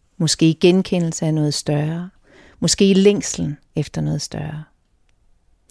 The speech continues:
Derfor er jeg taget til Frederiksværk for at tale med en af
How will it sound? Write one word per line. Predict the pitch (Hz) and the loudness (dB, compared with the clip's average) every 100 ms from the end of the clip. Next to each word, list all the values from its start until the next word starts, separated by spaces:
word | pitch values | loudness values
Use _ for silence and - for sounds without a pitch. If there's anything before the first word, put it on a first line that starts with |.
| - - - _ _ _ - | -20 -20 -20 _ _ _ 2
Derfor | 220 233 | 4 4
er | 214 | 4
jeg | 180 170 | 2 0
taget | - 160 151 | -2 -4 -4
til | - 151 139 147 | -6 -6 -6 -10
Frederiksværk | - 143 135 - 160 170 - - _ _ _ - _ | -10 -6 -6 -6 -4 -4 -6 -18 _ _ _ -20 _
for | - 190 | 2 2
at | |
tale | - 190 190 208 | 4 4 4 2
med | 196 | 0
en | 180 180 | 0 -2
af | 165 156 | 0 -2